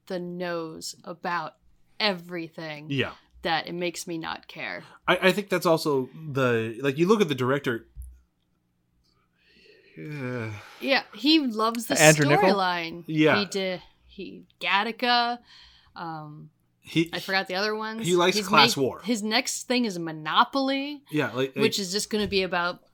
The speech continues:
Speaker 1: the have and have-nots again.
Speaker 2: I, I feel like if you were to ask Andrew Niccol what he thinks of rich people, it, it would not be a positive response.
Speaker 1: I would,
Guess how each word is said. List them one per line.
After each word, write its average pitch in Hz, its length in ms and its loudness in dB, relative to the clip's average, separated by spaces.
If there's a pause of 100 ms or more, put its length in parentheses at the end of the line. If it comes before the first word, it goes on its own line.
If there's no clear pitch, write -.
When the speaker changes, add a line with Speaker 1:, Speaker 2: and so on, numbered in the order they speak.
(140)
Speaker 1:
the 170 180 -6 (180)
have 175 360 0
and 180 100 -8
have-nots 170 520 -8
again. 170 520 -8
Speaker 2:
I, 156 160 -2
I 151 80 4
feel 254 200 -2
like 247 100 0
if 160 100 -4
you 156 80 4
were - 40 6
to 139 60 0
ask 127 320 4
Andrew 120 220 -2
Niccol 110 440 -4
what 117 340 -4
he 123 100 -4
thinks 127 260 -4
of 107 100 -4
rich 120 220 -2
people, 101 400 -6
it, 120 160 -12
it 147 60 -4
would 156 160 -2
not 151 180 0
be 123 80 -4
a 117 60 -4
positive 101 600 -8
response. 98 300 -4
Speaker 1:
I 320 40 4
would, 302 280 4